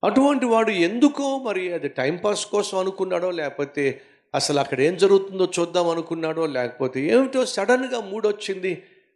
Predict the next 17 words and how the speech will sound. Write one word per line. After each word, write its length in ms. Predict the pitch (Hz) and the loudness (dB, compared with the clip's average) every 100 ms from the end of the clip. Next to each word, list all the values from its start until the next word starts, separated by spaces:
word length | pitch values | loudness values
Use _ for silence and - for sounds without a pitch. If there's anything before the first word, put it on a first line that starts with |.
| _ | _
బయటికి 300 | 156 175 175 | 0 2 2
వెళ్ళాలనిపించింది, 840 | 170 165 160 156 156 151 151 147 | 2 2 2 0 -2 -2 -2 0
తిమ్నాథ్కు 580 | 147 143 131 135 127 - | 0 0 0 0 0 -2
వెళ్ళాడు. 440 | 117 110 107 101 95 - _ _ - - | -2 -2 -2 -8 -14 -20 _ _ -10 -4
కాబట్టి 320 | 139 143 139 | 0 2 2
ఆత్మీయుని 440 | 131 131 147 139 | 0 0 0 2
సంచారం 580 | 131 123 120 127 117 104 - _ _ _ _ _ _ _ _ _ _ _ - | 0 -2 -2 -2 -4 -8 -14 _ _ _ _ _ _ _ _ _ _ _ -6
చాలా 140 | 107 | -2
జాగ్రత్తగా 500 | 120 123 117 120 117 | 0 2 2 0 -2
ఉండాలి. 400 | 110 104 101 95 98 _ _ _ _ - | -4 -6 -12 -16 -20 _ _ _ _ 0
కానీ 560 | 113 117 110 92 - _ _ _ | 2 4 2 0 -10 _ _ _
దేవుని 340 | 143 180 202 196 | 0 4 4 2
చిత్తం 440 | - 165 180 165 | -2 -2 2 4
లేకుండా 380 | 156 147 151 143 | 2 0 0 0
మనం 260 | 135 131 127 | 0 0 0
ప్రయాణం 420 | 127 135 151 147 160 | 0 0 0 -2 -2
చేసినా, 340 | 151 165 170 | -4 -4 -6